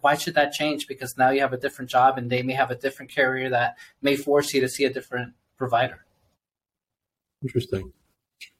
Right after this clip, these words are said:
Speaker 2: So how do you think, or I guess, where do you think that A I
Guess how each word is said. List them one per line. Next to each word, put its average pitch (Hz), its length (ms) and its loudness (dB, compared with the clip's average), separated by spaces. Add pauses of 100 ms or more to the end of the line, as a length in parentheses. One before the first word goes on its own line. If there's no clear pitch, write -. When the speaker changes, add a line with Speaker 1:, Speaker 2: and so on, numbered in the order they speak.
(320)
Speaker 2:
So 151 260 4 (320)
how 170 460 2
do 170 240 -2
you 139 180 0 (160)
think, 104 560 0 (380)
or 107 180 4
I 107 40 2
guess, 117 180 0
where 123 400 4
do 110 80 -2
you 98 180 -4
think 95 400 -4
that 92 300 -6
A 110 180 2
I 92 640 2